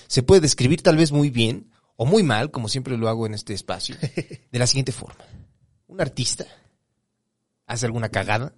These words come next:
Speaker 1: en su vida personal y su labor artístico se ve manchado por,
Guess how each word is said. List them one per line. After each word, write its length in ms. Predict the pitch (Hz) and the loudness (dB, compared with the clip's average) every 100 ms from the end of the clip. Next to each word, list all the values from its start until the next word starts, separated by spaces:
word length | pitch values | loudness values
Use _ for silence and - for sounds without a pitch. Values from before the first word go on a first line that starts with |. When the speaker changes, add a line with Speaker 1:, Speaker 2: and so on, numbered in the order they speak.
| _ - | _ -12
Speaker 1:
en 60 | |
su 80 | 104 | -6
vida 100 | 104 | -6
personal 480 | 113 95 104 156 - _ _ _ _ _ _ _ _ _ _ _ _ _ _ | -6 -6 -4 -6 -8 _ _ _ _ _ _ _ _ _ _ _ _ _ _
y 360 | 156 165 190 - _ _ _ - | 0 0 0 -8 _ _ _ -8
su 180 | - 147 | -2 0
labor 180 | 139 | 0
artístico 640 | 147 135 156 - 147 - - _ _ _ _ _ - | -2 -4 -6 -4 -8 -12 -16 _ _ _ _ _ -6
se 140 | - | -2
ve 120 | 117 | 0
manchado 600 | 127 117 - 139 165 - _ _ _ - | 0 0 2 2 0 -8 _ _ _ 0
por, 320 | 139 170 | 0 0